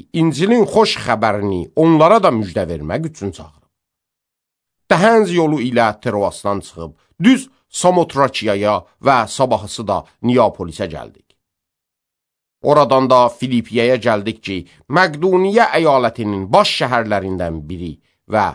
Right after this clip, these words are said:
Rum müstəmləkəsidir. Və bu şəhərdə bir neçə gün qaldıq. Səbbət günü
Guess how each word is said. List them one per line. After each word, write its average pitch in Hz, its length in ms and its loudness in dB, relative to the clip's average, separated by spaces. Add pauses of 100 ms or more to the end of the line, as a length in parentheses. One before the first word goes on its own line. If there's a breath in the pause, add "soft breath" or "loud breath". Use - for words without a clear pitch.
(100)
Rum 165 340 0
müstəmləkəsidir. - 840 -8 (920)
Və 95 140 -2 (160)
bu 185 100 -2
şəhərdə 76 520 -6 (300)
bir 113 160 -2
neçə 92 280 -6
gün 85 160 -8
qaldıq. 67 360 -18 (1400)
Səbbət - 480 0
günü 156 220 2